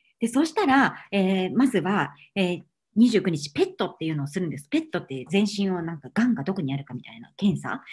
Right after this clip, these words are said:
する、して、で、三十日には首のエムアール取って、で、三十一日には脳のエムアールを取りました。で、その夜に呼び出されます、先生に。私と家族と。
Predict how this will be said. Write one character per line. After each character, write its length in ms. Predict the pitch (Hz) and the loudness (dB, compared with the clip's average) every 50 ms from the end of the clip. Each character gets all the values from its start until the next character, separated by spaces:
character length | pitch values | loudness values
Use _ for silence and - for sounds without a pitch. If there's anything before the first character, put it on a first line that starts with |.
| - - - | -18 -18 -10
す 140 | - - 208 | -6 -2 -2
る、 180 | 202 196 196 | -2 -2 -4
し 120 | - - - | -8 -8 -2
て、 260 | - 202 175 - - - _ _ - | 0 0 0 0 -2 -10 _ _ -4
で、 200 | 277 269 262 - - | -4 -4 -4 -6 -6
三 240 | - 254 349 370 381 | 0 4 4 4 6
十 140 | 392 403 | 4 4
日 260 | 330 226 - - 160 151 | 4 2 2 0 -2 -2
に 140 | 147 147 | -2 -2
は 60 | 143 143 | -2 0
首 260 | - 226 226 208 247 254 | 2 2 4 6 8 8
の 140 | 254 247 | 8 8
エ 100 | 226 220 | 8 6
ム 140 | 226 233 233 | 6 6 6
ア 20 | 190 | 4
ー 60 | 143 | 2
ル 80 | 135 | -2
取 160 | - 156 151 - | -6 -8 -10 -10
っ 60 | - _ - | -10 _ 0
て、 300 | 208 208 180 - - - - - - - | 2 2 2 2 -2 -8 -18 -20 -6 0
で、 280 | - 226 226 233 - - | 0 0 0 -2 -6 -8
三 240 | - 277 370 403 294 | -4 0 2 2 4
十 80 | 226 | 4
一 200 | 190 180 - 233 | 4 4 4 4
日 200 | 240 226 233 226 | 4 4 4 2
に 100 | 214 180 | 0 0
は 80 | 143 147 | 0 2
脳 300 | 180 240 370 523 494 302 | 4 4 6 6 6 4
の 360 | 175 165 185 185 151 - - _ _ | 4 4 2 0 0 -2 -6 _ _
エ 100 | - 190 | 6 8
ム 140 | 202 214 226 214 | 8 10 8 6
ア 40 | |
ー 40 | 185 | 4
ル 60 | 139 | 2
を 60 | 127 143 | 0 -4
取 160 | - 156 165 | -4 -2 -2
り 40 | 156 | 0
ま 80 | 147 | 0
し 100 | 143 147 - | -2 -4 -6
た。 180 | - - - _ _ _ _ - - - - - - _ | -10 -14 -16 _ _ _ _ -20 -20 -20 -20 -20 -2 _
で、 160 | - 349 302 - | 4 6 6 6
そ 140 | - 254 | 8 8
の 100 | 294 339 | 8 10
夜 260 | 277 247 349 403 330 175 | 8 8 8 8 6 6
に 340 | 151 165 175 160 151 - _ - | 4 2 0 -2 -4 -6 _ 4
呼 140 | 180 247 233 | 6 8 10
び 140 | 262 269 220 | 10 10 8
出 100 | 247 247 | 8 4
さ 160 | - 247 226 | 4 4 4
れ 100 | 208 208 | 6 6
ま 180 | 202 180 185 | 4 4 2
す、 120 | - - _ - | -2 -6 _ 2
先 180 | 208 196 190 185 | 4 4 4 4
生 220 | 190 196 180 160 | 2 0 0 0
に。 160 | 143 127 - - | 0 -4 -4 -4
私 340 | - 202 202 220 220 214 - | -4 0 0 0 0 0 0
と 100 | - 190 | -2 -4
家 160 | - - - | -2 0 -2
族 320 | 233 - 185 - - - - | 0 0 -2 -4 -6 -10 -8
と。 160 | 151 127 | -8 -8